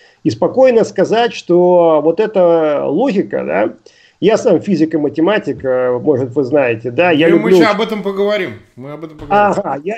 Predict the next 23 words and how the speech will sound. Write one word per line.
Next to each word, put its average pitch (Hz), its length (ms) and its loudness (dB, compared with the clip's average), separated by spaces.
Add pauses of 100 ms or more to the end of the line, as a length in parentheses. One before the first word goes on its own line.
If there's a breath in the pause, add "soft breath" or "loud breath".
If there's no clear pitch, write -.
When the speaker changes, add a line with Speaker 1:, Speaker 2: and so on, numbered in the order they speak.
(120)
Speaker 1:
я, 220 300 0
я 220 180 0
троллинг, 214 560 -2
э, 151 260 -6
да, 151 420 -4
вот 135 140 -10
чувствую 147 500 -6
в 135 60 -8
вашем 147 320 0
голосе. 190 380 2
Speaker 2:
Нет, 151 100 -8
Speaker 1:
Ну, 208 140 2
хорошо. 185 340 -2
Speaker 2:
нет. 101 160 -20
Speaker 1:
Д-, 233 100 2
дружеский 185 480 2
троллинг, 139 400 -2
это 185 160 -2
нормально, 175 500 -2
это 131 200 -4
даже 180 240 0
очень 175 260 -2
здорово. 139 520 -2